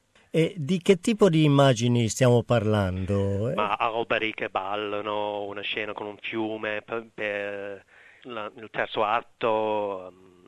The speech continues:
Speaker 2: il dominio di Pluto, l'inferno, e poi il sole alla fine, il, um, il cielo,
Speaker 1: Mm.
Speaker 2: perché ci sono d-, d-, quattro, quattro scene diverse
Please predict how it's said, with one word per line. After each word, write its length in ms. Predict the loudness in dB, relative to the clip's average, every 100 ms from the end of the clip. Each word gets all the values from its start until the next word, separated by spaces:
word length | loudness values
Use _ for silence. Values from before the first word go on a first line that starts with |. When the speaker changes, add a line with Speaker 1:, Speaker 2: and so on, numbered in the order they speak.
| _
Speaker 2:
il 580 | -16 -16 -18 -20 -20 -10
dominio 400 | -6 -4 -2 -4
di 180 | -4 -8
Pluto, 680 | -4 -4 0 2 2 0 -4
l'inferno, 920 | -10 -12 -6 -4 -4 -4 -6 -8 -8 _ _ _
e 160 | -6 -4
poi 1000 | 0 0 2 2 0 -4 -6 -8 -10 -12 -14 -18 -20 _ _ _ _ _
il 160 | -16 -12
sole 360 | -2 2 2 2
alla 200 | 0 -4
fine, 840 | -8 -14 -10 -6 -6 -6 -8 -10 -12
il, 280 | -16 -18 -16
um, 580 | -14 -14 -16 _ _ _ _
il 180 | -14 -10
cielo, 540 | -6 -6 -4 -6 -8 _ _ _ -12
Speaker 1:
Mm. 80 | -10
Speaker 2:
perché 240 | -8 -6
ci 140 | -4 -2
sono 320 | -2 -2 -4
d-, 220 | -8 -16
d-, 240 | _ -18 -18 _ _
quattro, 480 | -6 -4 -4 -4 -4 -2 -2 -4
quattro 300 | -2 -2 -2
scene 320 | -4 -2 -4 -4
diverse 600 | -4 -2 -2 -6 -12